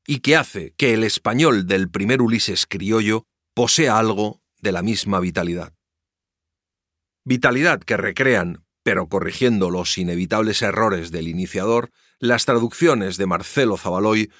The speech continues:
y Rolando Costa Picazo. Con Zavaloy parece repetirse, con ligeras variaciones, la historia de Subirat. Ajeno al mundo literario,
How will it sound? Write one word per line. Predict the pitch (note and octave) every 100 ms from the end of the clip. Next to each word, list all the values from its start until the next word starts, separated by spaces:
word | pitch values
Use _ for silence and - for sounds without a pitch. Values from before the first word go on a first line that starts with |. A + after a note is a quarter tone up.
| _ -
y | B2
Rolando | G#2+ G2+ A2 B2 B2 B2+ A#2+
Costa | A#2+ A2 - G2
Picazo. | G#2 G#2+ - - - _ _ _ _ _ _ _ _ _ -
Con | C#3+
Zavaloy | C3 C#3+ D#3+ G#3 G#3 - -
parece | B2 C3 D3
repetirse, | B2 A#2+ A#2+ G2 F#2+ D#2+
con | - G2
ligeras | F#2+ - C3+ G#2
variaciones, | F#2+ F#2 F#2 C3 A#2 A#2+ - _ _ _
la | C3
historia | B2+ - D#3 C3+
de |
Subirat. | - A2+ F#2 C#2 - _ _ _ _ _ _
Ajeno | G#2+ - D#3 C3 F2+
al | F#2
mundo | A#2+ B2+
literario, | G#2 F#2+ G2+ A#2 A#2+ B2